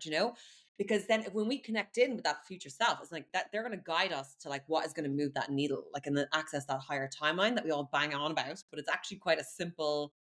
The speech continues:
practice of, again, self-connection. And then S, again, for systems and strategy.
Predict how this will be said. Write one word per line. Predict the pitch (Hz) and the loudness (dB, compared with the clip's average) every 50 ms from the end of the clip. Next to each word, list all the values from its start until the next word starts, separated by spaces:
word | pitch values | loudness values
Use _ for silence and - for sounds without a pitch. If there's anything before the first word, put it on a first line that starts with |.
| _ _ _ _ _ | _ _ _ _ _
practice | - 185 190 185 - - 160 143 - - | 2 2 4 2 2 -4 -4 -4 -4 -6
of, | - 151 151 | -10 -8 -8
again, | 143 - 165 165 160 156 151 156 160 - | -2 2 4 4 4 4 2 -2 -8 -12
self-connection. | - - 156 147 143 - - 156 151 156 - - 139 131 143 185 196 196 _ _ _ _ _ _ _ _ _ _ - | -6 -2 -2 -2 -2 -4 -4 -4 -4 -4 -4 -6 -4 -4 -4 -4 -6 -10 _ _ _ _ _ _ _ _ _ _ -8
And | - 180 185 | -6 -2 0
then | 185 185 180 180 185 185 - _ - | 0 0 0 -2 -6 -8 -8 _ 4
S, | 196 202 226 233 - - - - - - _ - | 4 4 4 2 -4 -12 -12 -14 -16 -16 _ -8
again, | 165 139 175 165 165 170 196 247 269 - - | -6 -2 2 4 4 4 2 0 -4 -8 -4
for | - 170 147 - - | 0 0 0 0 -2
systems | - - - - 220 240 240 - 254 247 269 320 403 403 381 - - - _ _ _ _ _ _ _ _ _ _ _ _ _ _ - - _ - | -14 -8 0 2 2 2 2 2 2 2 2 2 -2 -4 -4 -6 -10 -12 _ _ _ _ _ _ _ _ _ _ _ _ _ _ -20 -18 _ -6
and | 180 165 156 | -6 -6 -4
strategy. | - - - 160 156 156 151 151 139 - _ | -4 0 2 4 4 4 2 -2 -8 -12 _